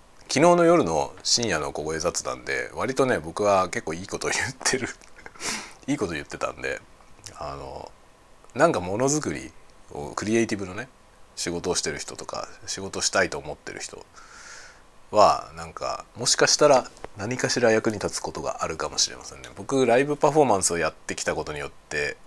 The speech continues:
得たものっていうのをちょっと改めて感じたので、昨日の夜そんな話をしてますね。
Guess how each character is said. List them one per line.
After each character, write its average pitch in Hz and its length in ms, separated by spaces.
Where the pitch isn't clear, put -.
得 98 120
た - 320
も 78 120
の 76 80
っ - 480
て 92 80
い 87 60
う 80 60
の 71 100
を 82 280
ち - 80
ょ - 20
っ - 40
と 67 240
改 110 280
め 101 80
て - 80
感 78 280
じ - 100
た - 140
の - 120
で、 127 100
昨 - 100
日 156 60
の 165 240
夜 156 180
そ 165 140
ん 151 60
な 156 60
話 156 260
を - 80
し - 80
て - 120
ま 123 120
す - 160
ね。 123 120